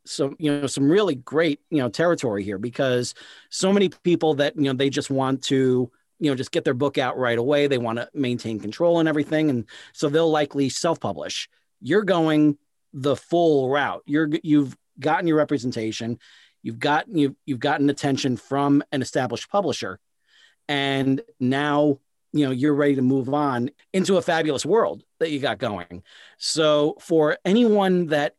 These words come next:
is hearing this and is ins-, as inspired by your story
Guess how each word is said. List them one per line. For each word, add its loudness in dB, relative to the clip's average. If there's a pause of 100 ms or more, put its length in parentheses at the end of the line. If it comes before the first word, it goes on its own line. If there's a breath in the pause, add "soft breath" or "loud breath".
is 2
hearing 2
this -6
and 0
is 0
ins-, -4 (400)
as 0 (280)
inspired -2 (280)
by 2
your 0
story -2